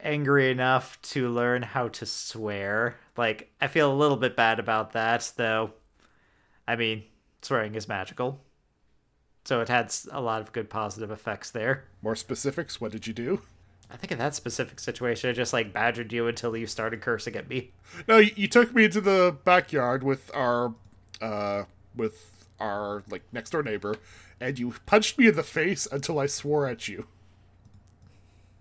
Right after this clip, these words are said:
Speaker 1: See, that part I don't recall.
Speaker 2: Guess what? I do.
Speaker 1: <laughs> Memory is very fallible, Harry.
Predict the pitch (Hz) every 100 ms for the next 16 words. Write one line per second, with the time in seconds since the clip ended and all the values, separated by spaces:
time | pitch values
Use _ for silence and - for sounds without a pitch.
0 | - - 151 135 151 143 127 113 110 107
1 | 120 - 123 143 - - - - - 208
2 | 320 285 339 247 - 160 202 262 214 143
3 | - - - 113 - - - 480 - 453
4 | - 466 _ _ _ - 240 214 151 -
5 | 156 151 165 160 127 120 135 131 127 123
6 | 113 110 110 113 127 127 139 139